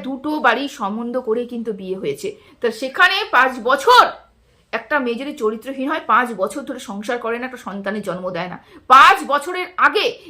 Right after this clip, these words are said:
এই ফোকলার ব্যাপারটা আগে আমি বারংবার চিৎকার করে বলেছি যে টিনাকে কোনো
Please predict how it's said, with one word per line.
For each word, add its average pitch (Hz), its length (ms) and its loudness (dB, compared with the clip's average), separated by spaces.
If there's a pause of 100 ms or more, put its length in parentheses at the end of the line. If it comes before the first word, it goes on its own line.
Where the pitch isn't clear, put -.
(140)
এই 247 60 -2 (120)
ফোকলার 359 500 4
ব্যাপারটা 339 340 2 (100)
আগে 285 120 0
আমি 247 220 4 (180)
বারংবার 392 460 6
চিৎকার 302 300 -2
করে 285 260 -2
বলেছি 262 240 -4 (100)
যে 269 60 0 (320)
টিনাকে 285 400 0
কোনো 269 280 -4